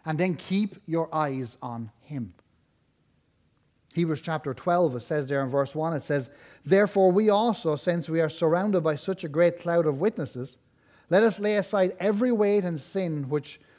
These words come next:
so easily ensnares us, and let us run with endurance the race that is set before us, looking unto Jesus,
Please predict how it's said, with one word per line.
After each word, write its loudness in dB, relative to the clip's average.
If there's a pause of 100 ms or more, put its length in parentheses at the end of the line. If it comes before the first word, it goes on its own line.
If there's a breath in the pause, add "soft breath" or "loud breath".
so 2
easily 2
ensnares -2
us, -14 (540 soft breath)
and 2
let 6
us 0
run 6
with 6
endurance 2
the -2
race 0
that -2
is 0
set -4
before 4
us, -2
looking 6
unto -2
Jesus, -6